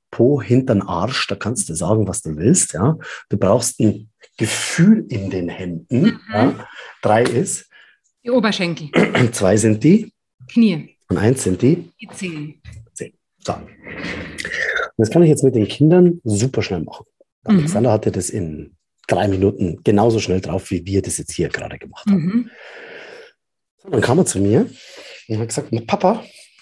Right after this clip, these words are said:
Speaker 1: ich muss bis morgen“, hatte das natürlich schon <laughs> eine ganze Woche auf, „ich muss bis morgen die Laub- und die Nadelbäume muss ich mir merken.
Speaker 2: Mhm.
Speaker 1: Kannst du mir da helfen? Du kannst auch Gedächtnistraining“, <laughs>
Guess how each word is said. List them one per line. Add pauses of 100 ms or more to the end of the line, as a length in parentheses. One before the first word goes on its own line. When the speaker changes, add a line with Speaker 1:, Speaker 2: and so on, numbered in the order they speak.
(1160)
Speaker 1:
ich
muss
bis
morgen“,
hatte
das
natürlich
schon
<laughs>
eine
ganze
Woche
auf, (560)
„ich
muss
bis
morgen (400)
die
Laub-
und
die
Nadelbäume
muss
ich
mir
merken. (260)
Speaker 2:
Mhm. (720)
Speaker 1:
Kannst
du
mir
da
helfen? (840)
Du
kannst
auch
Gedächtnistraining“,
<laughs>